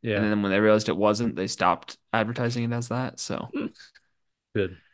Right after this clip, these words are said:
Speaker 2: uh, that's their active line. Then their evolution line, I briefly mentioned already. They have the Essence, which is an eight speed, negative two turn, very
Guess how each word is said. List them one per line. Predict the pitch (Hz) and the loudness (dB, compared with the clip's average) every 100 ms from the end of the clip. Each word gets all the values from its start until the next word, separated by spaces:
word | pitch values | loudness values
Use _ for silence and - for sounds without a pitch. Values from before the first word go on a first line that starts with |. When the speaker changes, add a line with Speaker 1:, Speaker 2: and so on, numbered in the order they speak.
| _ _ _ | _ _ _
Speaker 2:
uh, | - 113 110 | 4 6 8
that's | 123 135 143 | 6 6 8
their | 139 | 8
active | 139 131 139 | 8 6 4
line. | 135 135 139 135 | 6 6 2 -2
Then | 131 135 131 127 | 0 4 4 4
their | 123 123 120 120 123 123 123 120 _ _ _ _ _ _ _ | 4 4 4 2 0 -4 -6 -8 _ _ _ _ _ _ _
evolution | 135 135 143 - 135 | 2 4 2 2 0
line, | 131 139 139 - | 0 0 -4 -6
I | 131 | -4
briefly | 127 127 123 | 0 0 2
mentioned | 123 120 120 123 127 | 2 2 0 0 2
already. | 120 127 139 131 - _ _ _ | 4 4 2 0 -10 _ _ _
They | - | -2
have | 110 - | -2 -4
the | - | 4
Essence, | 139 - 143 147 - | 4 4 -2 -2 -6
which | 117 117 | -6 -2
is | 107 | -2
an | - | 2
eight | 139 135 | 4 4
speed, | 139 - 135 135 | 2 4 6 6
negative | 131 127 127 | 2 -2 -4
two | - 131 131 131 | -2 2 2 2
turn, | 131 - 135 135 139 143 139 _ - - | -2 -2 0 0 0 -4 -6 _ -18 -12
very | 113 131 127 127 123 123 120 | 2 4 6 6 4 2 -2